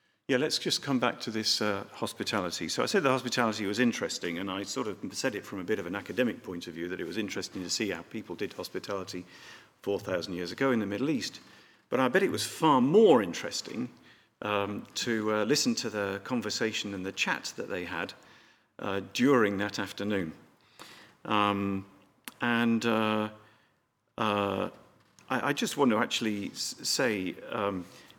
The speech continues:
isn't this a wonderful thing, that hospitality and having people, uh, for a meal, whether it's a grand meal like this one,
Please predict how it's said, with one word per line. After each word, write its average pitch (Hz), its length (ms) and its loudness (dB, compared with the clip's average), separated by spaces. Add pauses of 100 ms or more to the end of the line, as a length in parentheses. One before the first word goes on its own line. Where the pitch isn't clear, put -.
(220)
isn't 160 240 0
this 131 200 0
a 131 60 -2
wonderful 113 420 0
thing, 113 380 -2
that 85 160 -4 (180)
hospitality 117 1120 -2 (420)
and 101 140 -4
having 127 320 0
people, 101 580 -2 (400)
uh, 98 160 -2
for 107 300 0
a 110 40 4
meal, 92 400 2
whether 104 280 -2
it's - 200 -2
a 90 200 -2 (380)
grand 110 460 2
meal 95 220 -2
like 92 280 -4
this - 240 -2
one, 104 240 -2